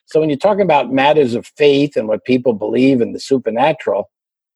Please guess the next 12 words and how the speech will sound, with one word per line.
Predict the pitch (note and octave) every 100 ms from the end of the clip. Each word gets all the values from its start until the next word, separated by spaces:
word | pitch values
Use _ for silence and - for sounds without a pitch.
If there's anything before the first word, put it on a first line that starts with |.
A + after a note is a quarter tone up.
| _ _ _ _ -
what | B2
do | -
you | G2
say | - D3 E3
if | F#2+ E2+
that's | A2+ -
what | G#2
somebody | - A2+ F#2+ G2
believes? | F#2 C3 G2+
I | A#2
can't | A#2 - A2 F2+ E2
disprove | C3 - _ C3 C3+ A#2 G2+